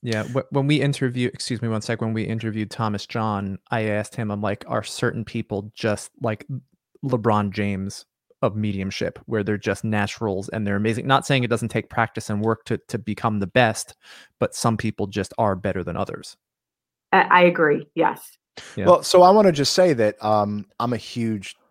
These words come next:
Speaker 3: like, well, our whole family are, is huge Thomas John fans. And I know he, I was watching his podcast or his show or whatever it was,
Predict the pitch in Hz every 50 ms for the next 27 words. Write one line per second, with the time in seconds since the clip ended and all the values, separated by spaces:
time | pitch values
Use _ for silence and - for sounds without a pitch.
0 | _ _ - 113 104 92 107 113 110 107 95 98 110 110 110 123 101 - 120 104
1 | 98 101 98 95 87 87 80 - 87 85 - - - 104 92 87 - - - 104
2 | 90 87 87 - - - 92 87 87 87 - - 90 87 87 87 87 - _ _
3 | - - - - _ _ - 107 98 95 98 101 - - - 98 98 101 98 98
4 | 95 95 98 - - - - 113 - 95 95 98 92 95 95 95 92 - 107 95
5 | 90 95 - - - 101 92 92 92 - - 104 98 95 - - 87 - 92 -
6 | - - 117 107 104 101 98 98 101 101 95 87 101 90 98 98 98 98 95